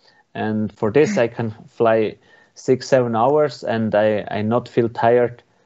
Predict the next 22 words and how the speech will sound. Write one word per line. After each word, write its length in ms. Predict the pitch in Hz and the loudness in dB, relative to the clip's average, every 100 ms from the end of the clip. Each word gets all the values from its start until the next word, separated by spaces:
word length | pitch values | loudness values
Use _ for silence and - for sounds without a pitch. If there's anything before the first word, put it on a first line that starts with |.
| _ _ - | _ _ -8
uh, 200 | 104 101 | -6 -2
too 140 | - | 0
much. 420 | 127 135 139 - - - - - | 2 2 -2 -10 -20 -20 -20 -2
I 100 | 123 | 0
can 220 | 127 139 | 0 -4
steer 540 | 127 151 156 147 135 - _ _ _ | -4 2 4 2 0 -8 _ _ _
the, 500 | - 123 117 110 110 107 _ _ - | -6 0 0 0 -2 -8 _ _ -4
also 280 | 131 131 127 | -2 -2 -4
the 120 | 107 | -6
sugar. 440 | - 160 180 175 - _ - | -2 0 2 -2 -6 _ -6
I 140 | 113 | -2
mix 300 | 123 131 - 135 | 0 -2 -4 -4
in 160 | 131 | -2
a 60 | 117 | 0
bit 260 | 117 117 - _ | -2 -4 -10 _
Coke 400 | - 139 135 - | 0 0 0 -4
or, 280 | 110 107 107 _ | -2 -2 -6 _
or, 300 | 110 104 98 _ _ _ _ - - _ - | -4 -2 -4 _ _ _ _ -20 -20 _ -6
uh, 40 | |
I 160 | 98 - | -4 -2
would 160 | 107 - | -4 2
say, 220 | 113 | 2